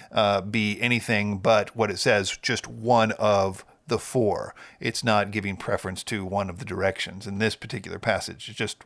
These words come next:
one of the four. Okay, so let's move on to the twenty-three hundred evenings and mornings situation. And this is actually one of the reasons that I keep kind of harping on the idea that I think this primarily has to do with Antiochus Epiphanes and not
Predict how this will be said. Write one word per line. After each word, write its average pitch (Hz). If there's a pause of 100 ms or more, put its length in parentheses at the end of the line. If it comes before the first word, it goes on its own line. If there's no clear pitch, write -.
one 113
of 87
the 90
four. - (460)
Okay, 160
so 139
let's 143
move 180
on 151
to 147
the 123
twenty-three 143
hundred 131
evenings 135
and 110
mornings 135 (400)
situation. 151 (260)
And 135
this 196
is 180
actually 151
one 131
of 139
the 131
reasons 120
that 113
I 107
keep -
kind 120
of 104
harping 123
on 110
the 110
idea 107
that 107
I 104
think 123
this 120
primarily 117
has 110
to 120
do 113
with 104
Antiochus 117
Epiphanes 113
and 101
not 120